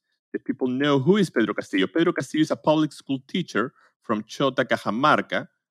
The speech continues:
a region located in the northern highlands of Peru. He's a unionist who was a leader of the teacher strike in two thousand seventeen and who ran for president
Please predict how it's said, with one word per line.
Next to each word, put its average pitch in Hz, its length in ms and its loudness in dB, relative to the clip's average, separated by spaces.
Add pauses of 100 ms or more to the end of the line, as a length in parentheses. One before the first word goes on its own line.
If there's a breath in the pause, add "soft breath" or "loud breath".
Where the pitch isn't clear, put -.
a 101 80 -4
region 123 320 0
located 123 480 2
in 107 120 0
the 98 100 2
northern 120 500 -2 (100)
highlands 104 640 0
of - 180 -12
Peru. 131 400 2 (420)
He's 135 260 2
a 110 60 -2
unionist 135 720 -2 (220)
who 123 160 4
was 131 260 4
a 120 40 0
leader 123 400 4
of 98 100 4
the 95 100 0
teacher 135 360 -2
strike 123 460 -2
in 104 120 -8
two 117 80 -12
thousand 120 320 -4
seventeen 127 600 -4 (840)
and 107 720 4
who 127 160 2
ran 127 280 6
for 156 120 0
president 117 680 0